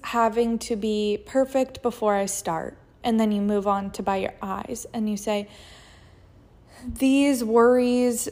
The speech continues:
fill me with anxiety and they make me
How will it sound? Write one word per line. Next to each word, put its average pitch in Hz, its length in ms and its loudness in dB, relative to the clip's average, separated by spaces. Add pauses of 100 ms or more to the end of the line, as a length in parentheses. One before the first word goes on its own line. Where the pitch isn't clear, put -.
fill 233 240 2
me 233 200 2
with 226 240 0
anxiety 208 1080 0 (140)
and 196 520 -6 (120)
they 190 720 -4 (2250)
make 220 460 0
me 208 400 0